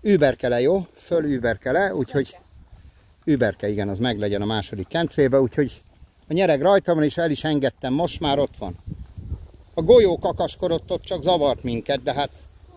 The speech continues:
jött, mint egy fedezőmény nekünk. Komolyan, féltékeny lett, esküszöm neked.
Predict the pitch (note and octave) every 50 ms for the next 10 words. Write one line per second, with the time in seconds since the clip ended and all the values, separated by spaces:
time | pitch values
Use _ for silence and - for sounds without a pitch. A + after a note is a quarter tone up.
0 | - - - _ _ - - - - - - - - - - - - - - C4
1 | B3+ G3+ - A3+ A3+ G3+ A3 G3+ - - A3 F3+ C#3+ D3+ C#3 C3+ E3 E3 D#3 D#3+
2 | D#3 E3 E3 C3+ - - G#2+ - - - A3 F3+ D#3 C#3+ C#3 B2+ - C4 C#4 G3
3 | - - C#3+ A#2+ - - A#2+ A#2+ A2+ A2 G#2 - - - G#3 G#3+ - - - -
4 | F3+ - F#3 F3+ F3 F3 F3+ - - - F2